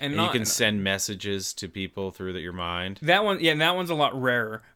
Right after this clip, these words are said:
Speaker 1: But I think it was the same kind of, like, th-, like, the abil-, like, the jaunting, like, opening your mind up is what made that, you know, an ability for some people. But it's
Speaker 2: Mm-hmm.
Speaker 1: definitely more rare. Because I don't think I re-, even remember anyone else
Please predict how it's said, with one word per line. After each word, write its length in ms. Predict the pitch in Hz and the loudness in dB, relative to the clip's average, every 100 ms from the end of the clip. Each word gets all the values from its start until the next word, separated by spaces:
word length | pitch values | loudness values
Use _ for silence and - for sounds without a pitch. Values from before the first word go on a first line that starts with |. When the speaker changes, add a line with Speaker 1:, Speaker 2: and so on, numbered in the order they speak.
| _ | _
Speaker 1:
But 120 | 156 | 0
I 40 | |
think 300 | 151 165 156 | 2 0 0
it 120 | 147 147 | -2 -2
was 100 | 135 | -6
the 80 | |
same 240 | 127 147 139 | -2 0 -2
kind 260 | - 139 | -2 -2
of, 300 | 127 113 - _ _ | -2 -4 -12 _ _
like, 300 | 139 127 - - | -2 -2 -2 -6
th-, 140 | 139 | 0
like, 240 | 127 120 - | 0 0 -4
the 240 | 147 135 131 | -2 2 2
abil-, 240 | 123 139 | 2 2
like, 180 | 135 127 | 2 0
the 80 | 131 | -4
jaunting, 540 | 117 131 131 131 135 | -2 0 0 -2 -4
like, 140 | 123 117 | -4 -2
opening 360 | 139 139 135 | -4 -2 -2
your 80 | 123 | -2
mind 340 | 120 120 127 127 | -4 -2 0 2
up 220 | 127 - - - | 2 -2 -20 -10
is 180 | - 139 | -2 0
what 220 | 123 123 | 4 2
made 240 | 123 123 120 | 2 -2 2
that, 300 | 120 - - | 0 0 -4
you 100 | 131 | -2
know, 220 | 117 110 | -2 -4
an 200 | - 131 | -4 -2
ability 460 | 120 120 120 123 127 | 2 2 2 0 -2
for 140 | 139 | -4
some 200 | - 135 | -4 -4
people. 400 | 143 135 143 147 - - | -4 -4 -4 -6 -10 -8
But 120 | - 170 | 2 2
it's 120 | 165 | 4
Speaker 2:
Mm-hmm. 80 | 151 | 4
Speaker 1:
definitely 360 | 151 156 135 | 4 4 -2
more 280 | 127 120 113 | 0 2 2
rare. 360 | 110 107 107 - - _ - | 0 -2 -4 -10 -20 _ -20
Because 200 | 139 156 | -6 -2
I 60 | 175 | 0
don't 140 | 170 | 0
think 200 | 165 143 | 0 2
I 140 | 135 | 2
re-, 220 | 135 139 147 | 2 -2 -2
even 160 | 147 | -2
remember 280 | 135 135 135 | 0 0 0
anyone 320 | 139 139 131 | -2 -2 0
else 340 | 131 131 - | 0 -2 -6